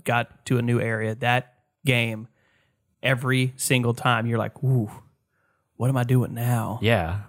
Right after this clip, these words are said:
Speaker 2: Like,
Speaker 1: Ooh,
Speaker 2: what
Speaker 1: what's
Speaker 2: is this
Speaker 1: going on?
Speaker 2: world? What
Speaker 1: What
Speaker 2: is
Speaker 1: is
Speaker 2: really
Speaker 1: this?
Speaker 2: happening?
Speaker 1: What did
Speaker 2: And,
Speaker 1: they, what did they make
Speaker 2: and
Speaker 1: this room for?"
Speaker 2: that sense of mystery is really what
Speaker 1: Yeah.
Speaker 2: drives me in stories.
Speaker 1: Yeah.
Speaker 2: Like, uh,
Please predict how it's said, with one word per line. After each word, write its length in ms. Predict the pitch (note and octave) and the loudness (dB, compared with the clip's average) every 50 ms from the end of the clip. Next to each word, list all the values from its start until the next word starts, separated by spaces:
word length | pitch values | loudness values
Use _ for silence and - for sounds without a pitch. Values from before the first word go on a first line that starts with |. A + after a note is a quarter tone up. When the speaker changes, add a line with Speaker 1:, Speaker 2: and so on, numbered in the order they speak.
| _ - | _ -2
Speaker 2:
Like, 120 | A#2+ C3+ | 0 0
Speaker 1:
Ooh, 40 | C#3 | 0
Speaker 2:
what 80 | G2+ | 2
Speaker 1:
what's 180 | G#2+ C#3 D3 C3 | 2 2 2 2
Speaker 2:
is 140 | C#3+ E3 B2+ | 2 0 2
this 100 | C#3+ B2+ | 0 0
Speaker 1:
going 100 | B2+ - | 2 2
on? 60 | G2+ G2 | 2 2
Speaker 2:
world? 120 | F#2+ F2+ F2+ | 2 0 0
What 60 | F#2+ | 0
Speaker 1:
What 140 | A#2 C#3+ D3 | 0 2 2
Speaker 2:
is 60 | D3+ D3 | 2 2
Speaker 1:
is 60 | C#3+ | 2
Speaker 2:
really 180 | D#3 D3+ B2+ | 2 0 0
Speaker 1:
this? 60 | G2+ - | -2 -2
Speaker 2:
happening? 400 | A2 A#2+ C3 - C#3+ C#3+ C#3+ D3 | -2 -2 -2 -2 -2 -2 0 0
Speaker 1:
What 60 | D#3 | 2
did 120 | E3 D#3+ D#3 | 2 2 2
Speaker 2:
And, 140 | D3+ D3+ | 0 0
Speaker 1:
they, 40 | - | 0
what 120 | D3+ D#3 F3+ | 0 2 2
did 80 | F3+ | 2
they 80 | E3 D3 | 2 2
make 140 | C#3 D3 C3 C3 | 2 0 0 0
Speaker 2:
and 40 | - | 0
Speaker 1:
this 260 | C#3 D3 F3+ - E3 | -2 0 0 0 0
room 220 | C3+ B2 A2 B2 | 0 0 0 -2
for?" 340 | - - - C2 - - C#2+ | -2 -2 0 0 0 0 0
Speaker 2:
that 160 | C3+ C3+ B2 | 0 0 2
sense 220 | - D#3+ E3 - C3+ | 2 0 2 2 0
of 80 | A2+ | 2
mystery 440 | G#2+ A2 B2 C3+ - - B2 A2+ G#2 | 4 4 4 2 2 2 2 2 2
is 140 | G2+ G#2 F2+ | 2 0 0
really 240 | G#2 A2+ A2+ A2 G#2+ | 2 2 2 2 2
what 200 | G2+ G2+ G2 F#2 | 2 2 0 0
Speaker 1:
Yeah. 60 | - | 0
Speaker 2:
drives 360 | B2 A#2 A#2 A#2 G#2+ F#2+ F#2+ | 2 2 2 2 0 0 -2
me 120 | A2 A2 | 0 0
in 120 | A2 G2+ F#2 | 0 0 -2
stories. 520 | - - - G#2+ G#2 G#2 G2+ F#2+ F#2+ F2+ | -4 -2 0 2 2 2 2 0 0 0
Speaker 1:
Yeah. 120 | A#2 A2+ G2 | 0 0 0
Speaker 2:
Like, 200 | F#2+ F2 - - | 0 0 0 0
uh, 360 | G2 F#2 F2 F2 E2+ - | 2 2 2 2 0 0